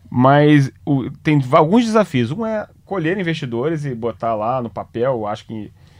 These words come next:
é, pelo menos um mês, dois meses, né, demora, se eles conseguirem todos os investidores.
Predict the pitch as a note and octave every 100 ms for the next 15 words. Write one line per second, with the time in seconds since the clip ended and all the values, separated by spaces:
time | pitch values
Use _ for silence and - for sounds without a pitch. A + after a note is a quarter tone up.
0 | - _ _ - - G#2+ G#2 G#2 G#2 G2+
1 | G2+ G2+ - - G#2+ G2+ A#2+ A2+ G#2+ G2+
2 | A2+ G#2 F#2+ G2 A2 A#2 A#2+ G#2+ G#2 B2
3 | C3+ - _ - - C#3 D3 E3+ F3+ E3
4 | E3 D#3+ B2 C3+ C#3+ C#3 C#3 C#3 C#3+ D#3
5 | G#2 F#2